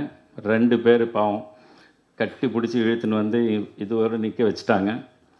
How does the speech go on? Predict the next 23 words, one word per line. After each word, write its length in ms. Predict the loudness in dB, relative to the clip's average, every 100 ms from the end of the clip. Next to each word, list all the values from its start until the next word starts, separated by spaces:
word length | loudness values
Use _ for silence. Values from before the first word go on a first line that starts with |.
| _ -10
இனிமேல் 340 | -4 -2 2
அதுக்கும் 340 | 2 2 -2 -4
திரும்பி 280 | -2 -2
போக 180 | -2 -2
முடியாதுன்னு 440 | -2 0 0 -2 -4
நினைக்கிறேன். 420 | -4 -6 -8 -8 -14 -20 _ _ _ _ _ -10
ஏன்னா 160 | -8
முதல்லயே 680 | -6 -4 0 4 4 2 -2 -4
எழில் 380 | 0 2 0 0
நாகநாதன் 520 | -2 -2 -2 -4 -6
சொன்ன 240 | -8 -6 -4
மாதிரி, 340 | -2 -2 -6 -12 -20 _ _ _
"மாஸ்டர், 500 | -4 -2 2 0 0 -8 -20 _ _ _ _ -4
ரொம்ப 220 | 0 4
தூரம் 240 | 6 6 6
நடந்து 380 | 2 2 0
வந்துட்டீங்க, 460 | 0 0 0 0 -2 -10 _ -20 -8
இனிமேல் 340 | -2 0 0
திரும்பி 280 | 0 0 2
அந்த 180 | 2 0
பக்கம் 340 | -2 -2 -4
போகவே 380 | 2 4 4 4
முடியாது, 580 | 4 4 4 4 2 -2